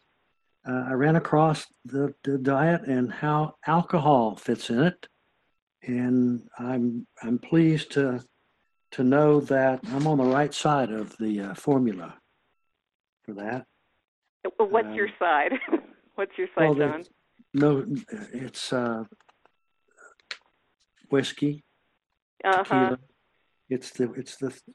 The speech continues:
Speaker 1: no sweeteners. I don't like sweet drinks. Um, I don't,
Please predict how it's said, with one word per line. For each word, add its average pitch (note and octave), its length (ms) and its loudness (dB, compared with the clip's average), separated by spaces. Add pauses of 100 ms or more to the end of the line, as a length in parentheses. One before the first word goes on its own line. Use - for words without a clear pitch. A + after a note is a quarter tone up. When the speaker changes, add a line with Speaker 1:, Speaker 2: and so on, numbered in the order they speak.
(300)
Speaker 1:
no C#3 220 4
sweeteners. C#3 540 0
I B2 80 -2
don't B2+ 200 2
like B2 200 0
sweet B2+ 380 0
drinks. A#2+ 580 -2 (760)
Um, G#2 520 -10 (420)
I A#2+ 80 -6
don't, A#2 280 0